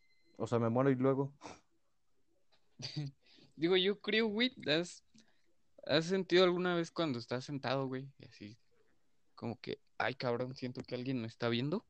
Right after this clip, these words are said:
Speaker 1: Sí, güey. ¿No, no, no, no te ha pasado eso en la noche, güey?
Speaker 2: Sí, güey.
Speaker 1: Se siente de la chingada.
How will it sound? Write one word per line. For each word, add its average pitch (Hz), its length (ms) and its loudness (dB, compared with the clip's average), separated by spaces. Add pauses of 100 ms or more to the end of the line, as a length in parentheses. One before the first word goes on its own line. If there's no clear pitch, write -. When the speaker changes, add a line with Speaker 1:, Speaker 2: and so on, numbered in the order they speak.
(1120)
Speaker 1:
Sí, 117 280 4
güey. 104 340 2 (160)
¿No, 143 240 8
no, 165 180 4
no, 175 560 6
no 175 140 2
te 196 80 2
ha 185 60 0
pasado 143 280 4
eso 170 120 0
en 175 60 4
la 107 100 2
noche, 107 340 -2
güey? 196 200 -2 (1300)
Speaker 2:
Sí, 135 260 0
güey. 127 280 -4 (220)
Speaker 1:
Se 110 100 -6
siente 117 200 0
de 123 60 0
la 87 140 -2
chingada. 95 540 -6